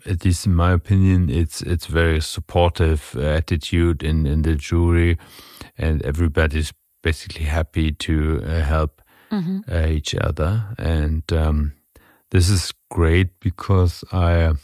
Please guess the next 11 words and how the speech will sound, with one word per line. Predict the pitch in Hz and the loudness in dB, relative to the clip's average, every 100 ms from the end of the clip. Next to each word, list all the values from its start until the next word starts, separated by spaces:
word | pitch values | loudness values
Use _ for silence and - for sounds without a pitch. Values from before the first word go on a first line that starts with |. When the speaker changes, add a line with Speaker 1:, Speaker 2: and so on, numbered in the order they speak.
| _ _ _ - | _ _ _ -18
Speaker 1:
I | - | -4
also | 85 82 - | -2 -2 0
think, | 76 - 85 78 - | 0 2 2 2 0
I | 87 | 0
mean, | 80 80 76 - - - - - - _ _ _ - | 2 4 2 -4 -20 -20 -20 -20 -20 _ _ _ -14
we | 113 95 82 | -6 2 2
are | |
facing | 78 92 90 87 | 2 0 2 0
so | 76 95 | 0 2
many | 82 76 73 | 2 4 2
complex | 71 - 85 - 76 71 - | 0 0 0 0 -2 -2 -6